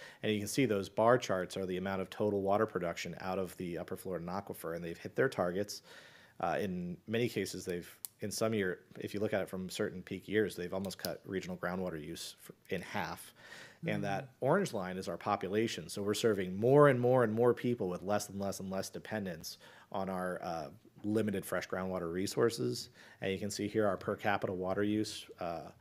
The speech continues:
Speaker 1: you know, Florida's average per capita water use is about one thirty-four. The U S average is about one thirty.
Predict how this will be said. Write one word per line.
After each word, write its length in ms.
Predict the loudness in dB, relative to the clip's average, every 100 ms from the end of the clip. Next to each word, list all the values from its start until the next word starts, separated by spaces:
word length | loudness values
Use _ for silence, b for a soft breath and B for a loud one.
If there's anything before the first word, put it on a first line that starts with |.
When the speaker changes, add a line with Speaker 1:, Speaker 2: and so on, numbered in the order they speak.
| B B B B B -4
Speaker 1:
you 60 |
know, 80 | -4
Florida's 420 | -2 2 2 2
average 300 | 2 0 -2
per 140 | -2 -4
capita 360 | 0 -2 -2
water 240 | -2 -2 0
use 240 | -2 -4
is 80 | -10
about 240 | -6 -6
one 160 | -6 -4
thirty-four. 720 | -4 -6 -6 -4 0 0 0
The 80 | -2
U 260 | -4 0
S 180 | 0 0
average 400 | 0 2 2 -2
is 80 | -4
about 220 | -6 -6
one 220 | -6 -10 -4
thirty. 440 | 0 0 0 -4